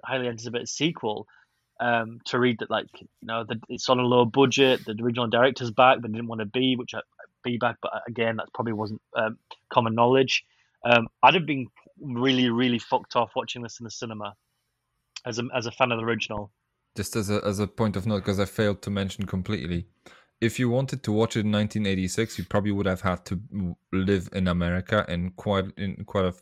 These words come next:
Speaker 2: one of the few big cities, because everywhere else this thing was banned.
Speaker 1: Yeah, yeah, with the, with the N C seventeen, yeah. I thought it was
Speaker 2: Uh,
Speaker 1: gonna
Speaker 2: like,
Speaker 1: be
Speaker 2: in Germany, it
Speaker 1: rated,
Speaker 2: was
Speaker 1: yeah.
Speaker 2: banned. I think in the U K they banned it. I think they released it, uh,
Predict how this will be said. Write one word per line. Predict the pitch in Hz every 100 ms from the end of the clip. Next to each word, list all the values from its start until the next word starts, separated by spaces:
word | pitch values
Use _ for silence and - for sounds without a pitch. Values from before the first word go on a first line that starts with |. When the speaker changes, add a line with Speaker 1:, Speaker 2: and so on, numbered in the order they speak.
| 104 -
Speaker 2:
one | 104 113
of | 98
the | 95
few | - 104
big | 90 92 90
cities, | - 90 120 123
because | - - 98 -
everywhere | 107 135 156 98
else | 98 98
this | - 95 -
thing | 95 95
was | 92
banned. | 85 87 76 62 82 _ _ _ _ _ _ _ _
Speaker 1:
Yeah, | 143 131
yeah, | 123 113
with | 113
the, | 131 143
with | 123
the | 127
N | 117
C | 117 120
seventeen, | 123 110 - 123 117
yeah. | 127 120 113 _ _ -
I | 135
thought |
it |
was | 156 147
Speaker 2:
Uh, |
Speaker 1:
gonna | -
Speaker 2:
like, | 107
Speaker 1:
be | 131
Speaker 2:
in | 120
Germany, | 127 123
it | 120 107
Speaker 1:
rated, |
Speaker 2:
was | 98
Speaker 1:
yeah. | 143 107
Speaker 2:
banned. | 92 90 90 90 - _ -
I | 104
think | 113 110
in | 107
the | 104
U | 117
K | - 117 107 101 -
they | 101 98
banned | 95 95 98
it. | 92 -
I | 104 98
think | 110 101
they | 98
released | 98 98 104 -
it, | 101 92 -
uh, | 95